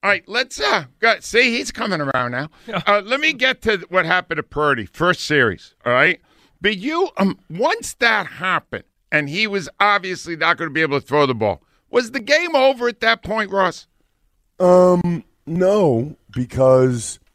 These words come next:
Speaker 3: Josh Johnson came in. The Eagles could not move the ball.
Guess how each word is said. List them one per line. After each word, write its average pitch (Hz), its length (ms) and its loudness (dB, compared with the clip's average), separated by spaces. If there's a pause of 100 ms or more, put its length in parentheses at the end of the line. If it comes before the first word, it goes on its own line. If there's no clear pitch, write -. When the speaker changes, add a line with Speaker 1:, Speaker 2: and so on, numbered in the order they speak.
(440)
Speaker 3:
Josh 160 320 -2
Johnson 180 420 -2
came 123 300 2
in. 107 360 -2 (440)
The 143 120 -2
Eagles 190 460 0
could 147 240 -2
not 147 340 -2
move 151 300 4
the 120 80 -4
ball. 110 460 0